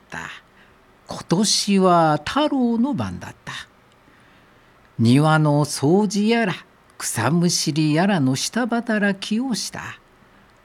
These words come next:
初めのうちは戸惑ったが、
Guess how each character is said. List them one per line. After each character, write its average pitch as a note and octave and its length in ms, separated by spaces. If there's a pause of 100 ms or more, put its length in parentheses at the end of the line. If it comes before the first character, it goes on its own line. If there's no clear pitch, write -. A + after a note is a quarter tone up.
(120)
初 B3 300
め D4+ 140
の C4+ 180
う B3 80
ち A#3 220
は G#3 320
戸 G#3 200
惑 C4 340
っ - 20
た B2 260
が、 F#2+ 240